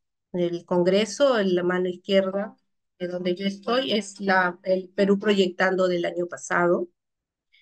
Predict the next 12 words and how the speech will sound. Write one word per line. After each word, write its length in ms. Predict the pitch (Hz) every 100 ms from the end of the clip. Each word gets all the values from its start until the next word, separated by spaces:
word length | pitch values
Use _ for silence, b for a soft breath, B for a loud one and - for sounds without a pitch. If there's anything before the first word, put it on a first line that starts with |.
| _
¿no? 360 | - 185 196 196 -
Este, 800 | 175 180 - - 190 - 185 180
eh, 80 | 175 196 -
por 100 | 185
acá 180 | 180 196
tenemos 480 | 185 185 190 196
Congreso 400 | - - 175 175
Internacional, 760 | 180 180 175 165 - 170 208 240
el 160 | 190 196
último 360 | 220 220 214
que 100 | 208
tuvimos. 800 | 190 175 180 196 202 240 - -